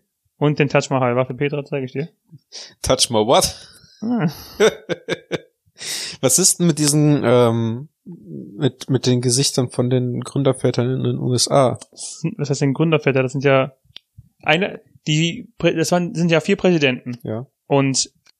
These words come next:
Speaker 1: vier unterschiedliche Präsidenten zu, also <laughs> nicht jetzt irgendwie die
Speaker 2: <laughs> Das ist
Speaker 1: ersten
Speaker 2: viermal der gleiche.
Speaker 1: nicht die ersten vier oder so, sondern irgendwie in so unterschiedlicher Reihenfolge.
Speaker 2: Mhm.
Speaker 1: Unter anderem das Gesicht von dem Präsidenten, der, äh,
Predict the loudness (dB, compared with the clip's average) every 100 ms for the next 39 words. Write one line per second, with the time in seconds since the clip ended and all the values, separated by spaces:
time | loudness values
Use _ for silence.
0 | _ -2 0 2 0 0 -4 -4 -2 0
1 | -2 -2 -8 -6 -2 -2 -2 -2 0 -2
2 | -6 -10 -12 -10 -12 -14 _ -2 0 0
3 | -2 0 -2 -2 -2 0 2 0 -2 -2
4 | 0 0 2 2 0 0 -4 -4 0 0
5 | 0 -2 -4 0 2 2 0 0 0 -2
6 | -2 0 0 0 0 -2 -2 0 2 2
7 | 0 0 -2 -2 -4 -10 _ -12 -10 -10
8 | -12 _ _ _ _ 0 2 2 0 0
9 | -2 0 -2 -4 -10 _ -4 -2 -4 _
10 | _ _ -2 0 0 0 -2 2 2 2
11 | -2 -2 -2 2 0 0 -4 -6 _ _
12 | _ _ 0 2 2 -2 -8